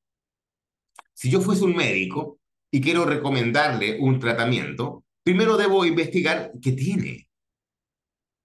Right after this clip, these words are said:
cómo se enfermó. La única manera en que los bomberos, en que las personas que se encargan de, de, de la, de la seguridad civil de las personas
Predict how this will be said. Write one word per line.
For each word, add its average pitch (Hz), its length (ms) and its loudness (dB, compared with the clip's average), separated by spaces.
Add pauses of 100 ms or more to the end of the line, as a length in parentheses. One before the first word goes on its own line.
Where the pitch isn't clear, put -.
(280)
cómo 180 240 2
se 180 100 0
enfermó. 160 580 -2 (1300)
La 139 160 4
única 214 360 2
manera 135 560 0 (200)
en 117 140 2
que 120 140 0
los 110 160 0
bomberos, 101 640 -2 (160)
en 110 140 -2
que 117 100 -2
las 113 120 -2
personas 135 440 -4 (220)
que 117 100 -2
se 117 160 0
encargan 131 480 0
de, 113 220 0
de, 110 160 -2
de 98 200 -4
la, 85 120 -4
de 98 140 -4
la 95 100 0
seguridad 98 460 0
civil 127 380 -2
de 85 120 -4
las 78 120 -8
personas - 520 -8